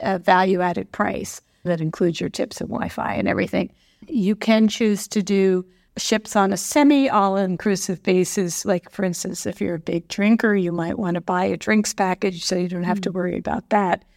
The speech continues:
Speaker 1: Sometimes you can get a discount if you buy several shore excursions. Um,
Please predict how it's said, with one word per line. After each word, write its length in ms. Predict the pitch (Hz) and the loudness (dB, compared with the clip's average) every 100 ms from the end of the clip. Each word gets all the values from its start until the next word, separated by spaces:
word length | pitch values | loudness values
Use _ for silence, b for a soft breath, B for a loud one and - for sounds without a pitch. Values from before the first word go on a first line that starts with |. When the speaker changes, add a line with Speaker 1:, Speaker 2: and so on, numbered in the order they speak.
| _ _ _ | _ _ _
Speaker 1:
Sometimes 540 | - 202 220 196 185 | -4 0 4 2 2
you 60 | 190 | -2
can 180 | - 175 | -4 -2
get 160 | 185 175 | 0 -2
a 80 | |
discount 480 | - 175 - 175 175 | -2 -4 -4 -2 -2
if 180 | 170 - | -4 -4
you 100 | 175 | -4
buy 360 | 175 170 170 196 - | -2 -2 -2 -4 -10
several 340 | - 185 - 160 | -4 -4 -2 -4
shore 340 | - 254 208 | 2 4 2
excursions. 800 | 202 - - - 156 - 214 - - | 0 -8 -6 -6 -4 -4 -4 -8 -8
Um, 460 | 233 175 170 165 | -4 -4 -4 -8